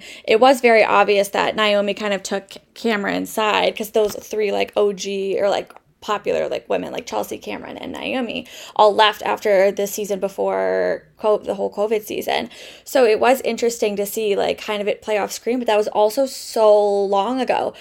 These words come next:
That's the whole crazy thing, is when Catherine, you know, brought up those rumors, that was before covid even happened. So they're going back to this argument that spans,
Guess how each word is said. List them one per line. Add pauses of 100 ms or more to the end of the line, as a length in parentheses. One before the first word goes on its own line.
(260)
That's
the
whole
crazy
thing,
is (240)
when
Catherine,
you
know,
brought
up
those
rumors,
that
was (220)
before (140)
covid
even
happened. (260)
So
they're
going
back
to
this
argument
that
spans,